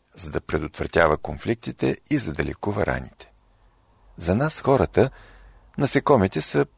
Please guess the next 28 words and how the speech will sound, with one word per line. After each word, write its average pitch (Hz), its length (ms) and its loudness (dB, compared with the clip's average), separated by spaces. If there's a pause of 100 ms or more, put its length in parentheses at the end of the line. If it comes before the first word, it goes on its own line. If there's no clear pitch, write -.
просто 104 340 2
дразнител. 76 520 0 (680)
За 82 140 -10
овцете 92 380 0
обаче 110 420 4 (520)
те 92 120 4
могат 85 280 2
да 80 80 -4
се 80 140 -2
окажат 82 420 2
дори 78 200 2
убийци. 80 600 -2 (760)
Мухите 165 320 0
и 156 60 4
комарите 139 500 2
са 120 160 -2
способни 139 560 2
да 107 140 4
превърнат 117 640 2
и 110 60 0
най-прекрасното 120 960 2
лято 101 300 4
в 95 140 2 (180)
истинско 120 500 -6
мъчение 98 420 0
за 85 120 -10
домашните - 520 -10
животни. - 440 -14